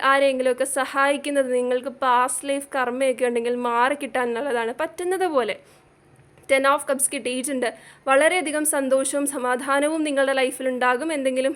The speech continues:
ഒരു സെപ്പറേഷനോ കാര്യങ്ങളോ വന്നിട്ടുണ്ട്, റിലേഷൻഷിപ്പിലോ ഫാമിലി ലൈഫിലോ സെപ്പറേഷനോ കാര്യങ്ങളോ വന്നിട്ടുണ്ടെങ്കിൽ അത് പറഞ്ഞു തീർത്ത ഒരു സൊല്യൂഷൻ ഈ വ്യക്തിയുമായിട്ട് തന്നെ നിങ്ങൾക്ക് മുന്നോട്ടേക്ക്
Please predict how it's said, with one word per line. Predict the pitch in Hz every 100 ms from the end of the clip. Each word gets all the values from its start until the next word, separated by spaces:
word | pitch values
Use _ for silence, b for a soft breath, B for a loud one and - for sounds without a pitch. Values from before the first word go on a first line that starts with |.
| - 254
ഒരു | 262 269 B B B -
സെപ്പറേഷനോ | 269 269 254 269 - 302 294
കാര്യങ്ങളോ | 269 262 262 269 269
വന്നിട്ടുണ്ട്, | 247 254 254 277 254 254
റിലേഷൻഷിപ്പിലോ | 240 247 - 262 277 262 269
ഫാമിലി | 262 262 277 294 311
ലൈഫിലോ | 277 269 277 294 339
സെപ്പറേഷനോ | 302 277 277 277 277 269
കാര്യങ്ങളോ | 262 254 262 262
വന്നിട്ടുണ്ടെങ്കിൽ | 247 247 247 254 240 240 311 - B B B B
അത് | 294 320 320
പറഞ്ഞു | 285 285 311 330
തീർത്ത | 320 262 277
ഒരു | 285
സൊല്യൂഷൻ | 285 254 262 - 285 247
ഈ | 269
വ്യക്തിയുമായിട്ട് | 262 240 277 311 320 285 262 269
തന്നെ | 262 262
നിങ്ങൾക്ക് | 254 247 254 269
മുന്നോട്ടേക്ക് | 254 240 247 254 254